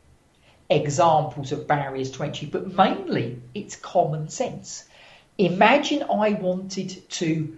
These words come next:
start up a supermarket. Well, there is a big barrier to entry. It's very expensive. So don't get too bogged down with what are the specific barriers to entry. Just use your common sense.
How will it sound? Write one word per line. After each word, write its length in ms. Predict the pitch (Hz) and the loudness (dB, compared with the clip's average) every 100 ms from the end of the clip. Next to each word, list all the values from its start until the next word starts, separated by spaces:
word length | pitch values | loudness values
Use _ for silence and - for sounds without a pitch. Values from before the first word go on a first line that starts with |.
| - | -12
start 420 | - - 160 156 | -12 -2 -2 -2
up 120 | 127 | -6
a 40 | 123 | -6
supermarket. 920 | - 302 294 160 180 - - - - _ _ _ _ | -6 -4 -4 -4 -4 -6 -12 -16 -16 _ _ _ _
Well, 340 | 196 214 226 - | 2 2 2 0
there 140 | 208 | -2
is 120 | 180 147 | 0 0
a 40 | |
big 300 | 127 262 - | 0 -4 -4
barrier 400 | 196 131 120 117 | -4 -4 -6 -6
to 160 | - 117 | -8 -12
entry. 440 | 127 - 226 226 - _ _ | -12 -8 -8 -8 -18 _ _
It's 220 | 208 - - | -8 -8 -4
very 320 | 131 123 160 | -2 0 -2
expensive. 680 | - - 262 311 - - - _ _ _ - - - | -2 -4 -6 -8 -10 -12 -14 _ _ _ -20 -20 -6
So 540 | - 208 214 214 - - _ _ _ 208 | 8 10 10 4 -6 -16 _ _ _ 4
don't 440 | 226 240 294 - - | 8 10 8 0 2
get 320 | 277 240 - | 4 2 -8
too 320 | - 269 240 | -4 -2 -2
bogged 360 | 202 214 202 - | 0 0 0 -4
down 420 | 247 185 196 - - _ - | -4 -4 -8 -14 -20 _ -12
with 420 | 151 156 156 - - | -4 0 0 -2 -12
what 420 | 190 151 170 - - | -6 0 2 2 0
are 220 | 170 170 | -2 0
the 100 | 156 | -2
specific 680 | - - 147 - 240 - - | -6 -8 -6 -6 -6 -8 -6
barriers 440 | 131 120 123 - | -6 -6 -10 -10
to 140 | - 127 | -10 -10
entry. 360 | - 196 190 - | -8 -8 -8 -14
Just 260 | - 294 - | -10 -10 -8
use 200 | 247 214 | -8 -8
your 100 | 202 | -10
common 300 | 190 160 151 | -10 -10 -10
sense. 380 | - - - | -12 -16 -20